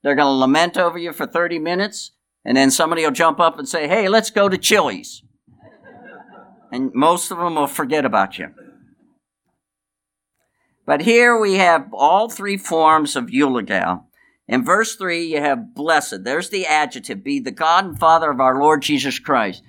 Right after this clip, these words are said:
When that form of eulogio is used in the New Testament, it's only speaking of God the Father. It's only used for God the Father.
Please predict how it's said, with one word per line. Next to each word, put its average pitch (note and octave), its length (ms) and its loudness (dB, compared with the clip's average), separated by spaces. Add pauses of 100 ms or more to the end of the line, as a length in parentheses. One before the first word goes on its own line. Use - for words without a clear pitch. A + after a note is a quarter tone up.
(280)
When B2 240 -2
that A#3 380 0
form F3+ 560 -4
of C#3 100 -6
eulogio C#3 800 0
is B2 240 -6
used B2 800 2 (840)
in A#2 60 0
the A#2 100 2
New C#3+ 160 4
Testament, B2 720 -4
it's G2+ 220 -8 (100)
only D3+ 460 -2
speaking B2+ 680 -2
of G#2 180 -6
God G2+ 320 2
the F#2 80 -10
Father. F2 400 -4
It's F2+ 120 -14
only F3 280 0
used D3+ 400 4
for A#2+ 100 -2
God G#2 300 0
the G2+ 80 -12
Father. F#2 400 -4